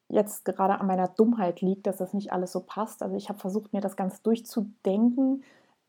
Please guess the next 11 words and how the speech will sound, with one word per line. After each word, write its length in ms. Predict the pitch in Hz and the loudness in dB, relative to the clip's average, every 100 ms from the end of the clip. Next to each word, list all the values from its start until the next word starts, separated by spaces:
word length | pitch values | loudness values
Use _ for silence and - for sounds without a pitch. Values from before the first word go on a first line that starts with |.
| _ | _
Sie 180 | 220 208 | 0 2
gibt 300 | 233 - - | -2 -4 -8
zwei 500 | - 214 202 196 202 | -4 2 4 6 6
Maße 400 | 202 208 220 - | 4 2 0 2
an 140 | 202 | 2
für 80 | 202 | 0
einen 100 | 190 | 0
Reißverschluss, 600 | 175 - 277 - 277 269 | -2 0 -4 -2 -2 -2
obwohl 260 | 202 220 208 | -2 2 2
nur 240 | 208 208 | 2 0
einer 360 | 208 202 196 | 0 2 0